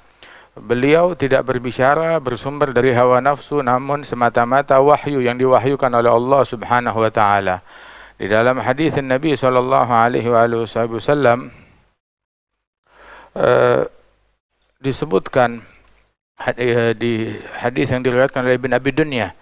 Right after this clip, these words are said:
qala Rasulullah sallallahu alaihi wasallam, "La haula wa la quwwata illa billah." Da-, dawaun min tis'ah wa tis'ina da aisaruhal ham.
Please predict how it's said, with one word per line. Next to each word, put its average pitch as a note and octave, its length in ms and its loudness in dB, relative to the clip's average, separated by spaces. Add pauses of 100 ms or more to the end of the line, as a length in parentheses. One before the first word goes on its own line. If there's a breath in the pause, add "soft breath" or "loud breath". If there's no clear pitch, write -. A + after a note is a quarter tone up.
(500 loud breath)
qala C3+ 320 4
Rasulullah C3 560 2
sallallahu B2 560 0
alaihi A#2 160 -2
wasallam, C3 560 -2
"La B2 160 6
haula C#3 400 4
wa B2+ 80 6
la B2+ 80 4
quwwata C3 400 2
illa B2 160 2
billah." B2 680 0 (500 loud breath)
Da-, D3+ 640 4
dawaun D3 640 6
min B2+ 400 -4
tis'ah D3+ 480 2
wa C3+ 80 0
tis'ina C#3 560 -2
da C#3 320 4
aisaruhal C3+ 960 2
ham. B2 480 0